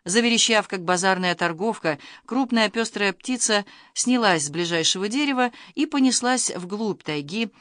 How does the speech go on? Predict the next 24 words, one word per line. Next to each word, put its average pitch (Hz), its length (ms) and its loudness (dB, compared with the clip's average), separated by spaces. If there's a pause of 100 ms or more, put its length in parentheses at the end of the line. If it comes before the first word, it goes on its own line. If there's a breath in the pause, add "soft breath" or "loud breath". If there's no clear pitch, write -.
(340 soft breath)
попутно 269 520 2
извещая 240 460 0
лесных 226 380 -2
обитателей 208 720 -2 (180 loud breath)
о 226 140 2
приближении 220 680 -2
собаки 185 500 -2
и 190 80 -4
человека. 180 680 -6 (680)
Сердито 226 800 2
прикрикнув 196 580 -6
на 165 100 0
лайку, 190 440 -2 (320 loud breath)
девушка 226 380 -2
подхватила 214 580 -2
рюкзак 185 480 -2 (220 loud breath)
и, 226 100 -2
свернув 214 500 0
с - 60 -8
тропы, 214 480 -4 (220 loud breath)
побежала 196 520 0
вверх 156 360 -6
по 175 100 -12
горе. 139 400 -10